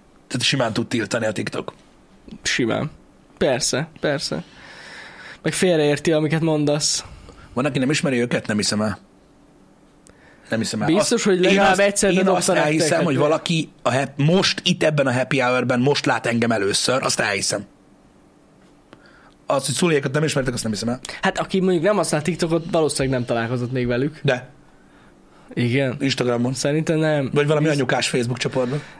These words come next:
Speaker 2: Á, nem, az, az, az, az simán elképzelhető.
Speaker 1: Kéne
Speaker 2: Aki
Speaker 1: nekik is a
Speaker 2: viszont
Speaker 1: szúnyhús.
Speaker 2: letöltötte ezt az alkalmazást, az biztos, hogy bedobta neki legalább egyszer a For You-ba. Biztos, hogy
Speaker 1: Most
Speaker 2: ott
Speaker 1: is
Speaker 2: van.
Speaker 1: csak tolokodok.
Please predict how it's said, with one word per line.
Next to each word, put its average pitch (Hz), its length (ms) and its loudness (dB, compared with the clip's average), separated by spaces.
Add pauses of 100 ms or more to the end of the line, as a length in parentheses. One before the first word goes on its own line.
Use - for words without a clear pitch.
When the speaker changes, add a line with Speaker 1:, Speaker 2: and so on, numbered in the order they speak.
Speaker 2:
Á, 214 280 4
nem, 220 220 4
az, 190 160 2
az, 185 240 4
az, 185 200 4
az 202 180 4
simán 214 320 4
elképzelhető. 160 600 2
Speaker 1:
Kéne 190 300 4
Speaker 2:
Aki - 20 2 (220)
Speaker 1:
nekik 226 60 2
is 233 140 4
a 240 40 6
Speaker 2:
viszont 220 80 4
Speaker 1:
szúnyhús. 180 280 4
Speaker 2:
letöltötte 208 260 4
ezt 196 120 0
az 185 100 2
alkalmazást, 196 480 4
az 175 100 4
biztos, 151 460 0
hogy 135 80 0
bedobta 120 400 0
neki 120 220 -2
legalább 156 340 4
egyszer 147 540 0 (320)
a - 80 0
For 160 300 4
You-ba. 151 440 2 (320)
Biztos, 131 500 0
hogy 139 80 0
Speaker 1:
Most 160 220 2
Speaker 2:
ott - 20 2
Speaker 1:
is 147 60 2 (120)
Speaker 2:
van. 147 80 2
Speaker 1:
csak - 100 -2
tolokodok. 127 560 -2